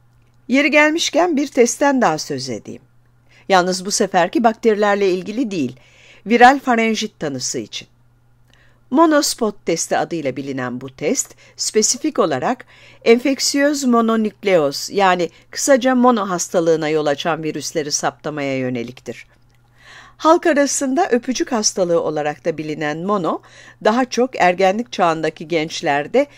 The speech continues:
ya da genç erişkinlerde görülür. Monospot testi bu hastalığa yol açan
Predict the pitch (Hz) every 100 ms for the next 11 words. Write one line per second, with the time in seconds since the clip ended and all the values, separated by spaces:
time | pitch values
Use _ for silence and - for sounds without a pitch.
0 | - 185 202 247 202 220 220 175 165 -
1 | - 160 147 143 139 139 131 127 - -
2 | _ _ _ _ _ - 247 311 330 339
3 | - 370 - 220 220 - 320 302 277 254
4 | - 233 220 220 226 214 175 - 160